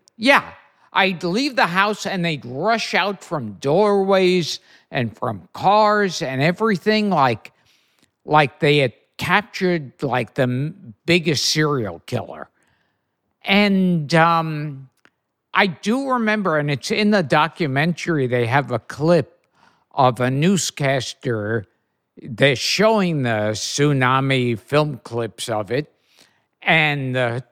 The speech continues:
newscaster is saying, "And to make matters worse, Gilbert Gottfried sent out, uh,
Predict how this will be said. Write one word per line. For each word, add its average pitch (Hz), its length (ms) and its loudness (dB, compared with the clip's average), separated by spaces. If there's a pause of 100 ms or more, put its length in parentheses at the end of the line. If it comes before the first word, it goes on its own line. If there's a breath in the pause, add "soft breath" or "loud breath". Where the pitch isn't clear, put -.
newscaster 147 1000 -2
is 120 160 -2
saying, - 880 -2 (380)
"And 143 580 -2
to 131 140 -2
make 160 420 -2
matters 185 540 -2
worse, 131 600 -2 (340)
Gilbert 240 600 0
Gottfried 139 720 0
sent 165 420 -2
out, 139 560 -2
uh, 139 580 2